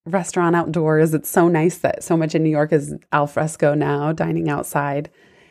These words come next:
And then on the way back up, we stopped at Washington Square Park, and there's the famous fountain, if you know it,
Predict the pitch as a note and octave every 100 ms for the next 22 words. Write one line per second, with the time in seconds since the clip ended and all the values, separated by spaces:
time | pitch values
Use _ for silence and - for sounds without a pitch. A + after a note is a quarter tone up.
0 | _ _ - F#3 F#3 F3 E3+ E3 E3+ E3
1 | A3 A3 - F3+ F#3 - E3+ - - E3+
2 | E3+ E3+ E3 D#3+ - E3 - E3 E3+ -
3 | - - E3+ E3 D#3+ - D#3+ F#3 A#3 A3+
4 | - E3+ D#3+ E3 F#3+ G3+ F3 F3 D3 D3
5 | G#3+